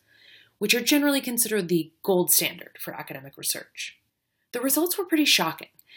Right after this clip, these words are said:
In some cases, as few as one in ten published studies produced the same results when other researchers tried to recreate them. These problems have real-world implications. For example,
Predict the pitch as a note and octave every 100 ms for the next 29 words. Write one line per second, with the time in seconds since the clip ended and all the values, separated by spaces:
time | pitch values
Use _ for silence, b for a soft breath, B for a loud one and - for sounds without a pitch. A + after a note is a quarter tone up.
0 | B - G#3 G#3+ C4 C#4 G#3+ G3+ G3+ -
1 | E3+ - F3+ D#3 D3+ E3 E3 G#3+ A#3 E3+
2 | D#3 D#3+ D3+ D3+ - C3+ - D#3 - F3+
3 | F3 - E3 - E3 F#3 F3+ - - -
4 | D#3+ E3+ F3+ F3+ D3+ - C#3 - - -
5 | C#3+ - C#3 C3+ - D3 D#3 - - _
6 | _ _ _ _ _ _ _ _ _ _
7 | - C#4+ C#4+ - D4 G#3 F#3 - F3+ E3
8 | E3 A#3 A#3+ G#3 G3 F3+ D#3+ D#3 - -
9 | - - - - - b b b b -
10 | B3 A#3 C4 B3 - -